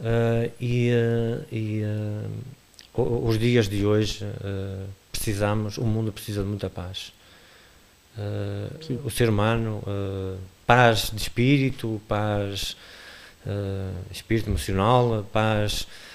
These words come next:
Speaker 1: paz, eh, e, eh, social,
Speaker 2: Sim, estamos a
Speaker 1: económico.
Speaker 2: precisar, sim.
Speaker 1: Eh,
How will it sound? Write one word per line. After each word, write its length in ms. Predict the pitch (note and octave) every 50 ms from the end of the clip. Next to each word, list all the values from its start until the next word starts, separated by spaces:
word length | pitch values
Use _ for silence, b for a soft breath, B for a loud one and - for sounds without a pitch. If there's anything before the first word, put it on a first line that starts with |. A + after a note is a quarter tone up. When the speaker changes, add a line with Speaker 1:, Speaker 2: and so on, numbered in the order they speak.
| B B B B B -
Speaker 1:
paz, 560 | - A2+ A2+ A2+ A2+ A2 G#2 - - - - -
eh, 580 | B2 G#2+ G#2+ G#2+ G2+ G2+ G2 G2+ G2 G2 G2 G2 F#2+ F#2+ F#2+ F#2+ F#2+ F#2+ F#2+ F#2 F#2 F#2 F#2 F2+ F#2 G2 - _ _ _ - - - _ _ _ _ _ _ - - - - - - - - - - B B B B B B B B B _ - -
e, 200 | B2 A#2+ A#2 A#2 A#2+
eh, 720 | A#2 A2+ A2+ A2+ G#2+ G#2 G#2 G#2 G#2 G2+ G2 G2 G2 F#2+
social, 840 | G2 - - - - - - A2 G2+ F#2+ G2 G#2 A2 A2+ A#2 A2+ - - - - - _ _ -
Speaker 2:
Sim, 160 | - - -
estamos 100 | F#2 F2+
a 100 | A2+ G#2
Speaker 1:
económico. 380 | G#2 A2 A#2 A#2+ A#2+ A#2+ G#2 F2+
Speaker 2:
precisar, 180 | E2 E2 D#2 -
sim. 180 | - - D2+ D2+ B B B B B B B B B B - -
Speaker 1:
Eh, 640 | G#2+ G#2 G#2 G#2 G#2+ G#2 G#2 G#2 G2+ G2+ F#2+ F#2+